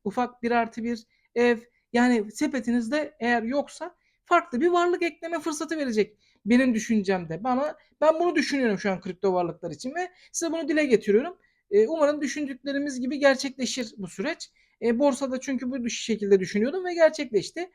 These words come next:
Kar realizasyonu yaptım ve durum ortada. E, yine borsada da dört bin iki yüz, dört bin beş yüz bandından borsamıza gireceğim. Borsamız yine kıymetlimiz. Tabii ki yatırımımızı bulunacağız. Borsamızı dile getirdik. Kripto paralar ve dolar euro endeksi ile alakalı bilgiyi aktardık genel itibariyle.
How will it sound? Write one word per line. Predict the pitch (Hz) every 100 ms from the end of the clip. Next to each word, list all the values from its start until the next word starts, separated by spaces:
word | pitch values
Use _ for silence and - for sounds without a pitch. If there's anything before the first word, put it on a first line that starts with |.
| _ _ -
Kar | 311 262
realizasyonu | 240 214 214 - 185
yaptım | 208 196 339 330
ve | 254
durum | 262 254
ortada. | 226 - 196 359 - _ -
E, | 392
yine | 294 269
borsada | 294 269 262 247
da | 254 247 240
dört | 269 269
bin |
iki | 247 240
yüz, | 233
dört | 254 254
bin | 254
beş | 254 -
yüz | 220
bandından | 214 202 233 349 349 _ _ -
borsamıza | 294 233 233 254 294
gireceğim. | 254 240 294 320 -
Borsamız | 254 254 254 247
yine | 233
kıymetlimiz. | 226 294 254 - 269 339 - _ _
Tabii | 302 220
ki | 202
yatırımımızı | 269 214 208 220 294 294
bulunacağız. | 247 247 277 311 285 220 - - _ _ _ _ _ _ _ -
Borsamızı | 311 277 294 285
dile | 277 262
getirdik. | 240 240 247 302
Kripto | 277 269 - 247
paralar | 254 262 294 277 -
ve | 240 247 247 233
dolar | 247 247
euro | 247 247
endeksi | 240 240 226 240
ile | 233
alakalı | 226 220 226 214
bilgiyi | 226 214 240
aktardık | 226 - 233 254 247
genel | 233 226
itibariyle. | 226 220 220 226 269